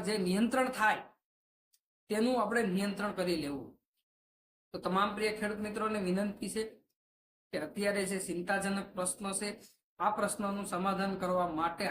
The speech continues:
હાલ આપણે નિંદામણ નિયંત્રણની દવાનો ઉપયોગ કપાસ હોય, મગફળી હોય કે સોયાબીન પાકમાં આપણે કરવું. તો ખેડૂત મિત્રો, આમાં કંઈ પણ પ્રશ્ન જણાતો હોય તો કોમેન્ટ બોક્સના માધ્યમથી કોમેન્ટ કરી શકો છો,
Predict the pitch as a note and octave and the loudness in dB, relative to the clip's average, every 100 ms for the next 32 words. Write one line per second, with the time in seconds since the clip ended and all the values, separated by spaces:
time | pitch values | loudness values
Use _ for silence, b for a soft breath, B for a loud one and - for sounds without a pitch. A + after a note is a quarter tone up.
0 | D3+ D#3+ G3 G3+ - _ - E3 F#3 F#3+ | -2 0 0 -2 -10 _ -8 -4 0 0
1 | G3 D#3 D3+ F3+ F#3+ E3+ E3+ E3 E3 E3 | 0 -4 -4 -2 0 0 -2 -2 -4 -6
2 | E3+ D3+ D3 D3+ D#3 C3 - D#3+ G3+ - | -6 -6 -6 -4 -4 -8 -6 -6 -6 -8
3 | _ _ E3 - E3+ F3+ E3+ F3 D3+ - | _ _ -12 -2 0 0 -2 -2 -4 -8
4 | _ E3+ E3 D#3 E3 D#3+ - D3 D3+ D3+ | _ -4 -4 -4 -4 -6 -8 -8 -6 -8
5 | C#3 C3+ - C3+ C3 D3+ F#3 B B _ | -6 -8 -6 -6 -6 -6 -8 B B _
6 | C#3 A2 F#2+ - _ _ _ _ _ _ | -10 -10 -12 -20 _ _ _ _ _ _
7 | G3 G3+ A3 B3 B3+ C4+ B3 B3 A#3+ A#3+ | -4 0 0 0 0 2 2 2 0 0
8 | B3+ B3 A#3+ B3+ A#3 A#3+ A#3+ A3+ A3+ B3+ | 0 0 0 0 2 2 2 2 4 4
9 | C4 B3+ A3+ A#3 A#3 A#3 B3 A3 G3 A#3+ | 2 0 0 2 0 2 2 2 2 0
10 | A#3 A#3+ A#3 A#3+ A#3+ A#3 A#3 A3+ A#3+ A#3 | 0 0 0 0 0 0 0 0 0 2